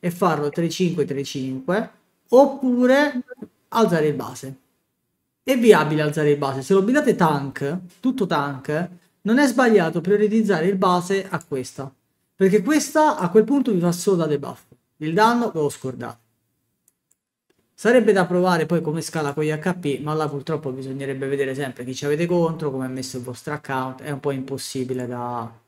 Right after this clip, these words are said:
da centrare. L'ottavo senso io l'ho fatto tutto, clamoroso ma vero, il mio tempio suo è tre qualcosa, quindi ha molte stats in meno rispetto a quello che avete visto oggi.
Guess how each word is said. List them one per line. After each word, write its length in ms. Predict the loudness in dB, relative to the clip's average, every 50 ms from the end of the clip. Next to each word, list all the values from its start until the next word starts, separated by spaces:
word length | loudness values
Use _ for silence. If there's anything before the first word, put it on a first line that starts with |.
| _ _ _ _
da 100 | _ -10
centrare. 600 | -6 -6 -6 -6 -6 -8 -8 -8 -8 -8 -10 -12 -16 _ _ _ _ _ _ _ _ _
L'ottavo 320 | _ -4 2 4 4 4 4
senso 280 | 4 2 0 0 0
io 100 | 0 0
l'ho 40 | 0
fatto 340 | -2 -2 -6 -6 -2 0 0
tutto, 360 | 0 0 -2 -2 0 -2 0
clamoroso 540 | 0 0 -4 -4 -2 0 0 0 -2 -2 -8
ma 100 | -8 -4
vero, 480 | -2 0 0 0 0 0 0 -2 -2 -4 -6
il 120 | -8 -8
mio 160 | -6 -6 -8
tempio 560 | -4 -4 -2 -2 -2 -4 -6 -6 -4 -4 -4 -4
suo 480 | -4 -6 -4 -4 -2 -2 -2 -2 -4
è 240 | -6 -4 -4 -4 -4
tre 360 | -6 -6 -2 0 0 0 0
qualcosa, 640 | -2 -4 -6 -6 -4 -4 -2 -2 -2 -2 -4 -8 -10
quindi 420 | -8 -6 -6 -6 -6 -6 -8 -10 -12 _ _ _ _ _
ha 120 | -6 -4
molte 400 | -2 -2 0 0 0 0 0 -2
stats 380 | -6 -4 -6 -8 -8 -8 -8 -8
in 120 | -8 -6
meno 280 | -6 -6 -6 -8 -8 -10
rispetto 340 | -12 -14 -16 _ -16 -16 -16
a 60 | -12
quello 180 | -8 -8 -8 -8
che 60 | -8
avete 220 | -10 -10 -10 -10
visto 300 | -10 -10 -12 -4 -2 0
oggi. 480 | 2 2 2 0 -2 -2 -4 -4 -4